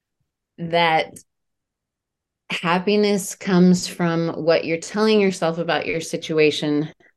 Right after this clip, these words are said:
not from your situation. And let's see if we can tell ourselves a different story or focus on different aspects of our circumstances. And when you've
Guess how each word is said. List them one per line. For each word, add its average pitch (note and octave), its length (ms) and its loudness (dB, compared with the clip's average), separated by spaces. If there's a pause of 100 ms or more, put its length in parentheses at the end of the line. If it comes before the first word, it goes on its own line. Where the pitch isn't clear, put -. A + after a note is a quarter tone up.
(220)
not F3 400 4
from E3+ 280 0
your E3 100 -6
situation. - 840 -2 (580)
And C#3+ 220 -4
let's D3 220 -4
see D#3+ 380 2
if D3 220 2
we D#3 240 0
can D#3+ 680 -2 (1600)
tell D#3 280 0
ourselves F3+ 420 2
a F3+ 120 2
different F3+ 420 0
story G3+ 600 -2 (420)
or D3+ 300 2 (120)
focus F3+ 460 2
on E3+ 320 0 (120)
different F3 400 0
aspects F#3 560 -2
of E3 100 -2
our E3 120 0
circumstances. E3 1000 -8 (800)
And D3+ 520 2 (200)
when D#3+ 340 2
you've E3+ 420 4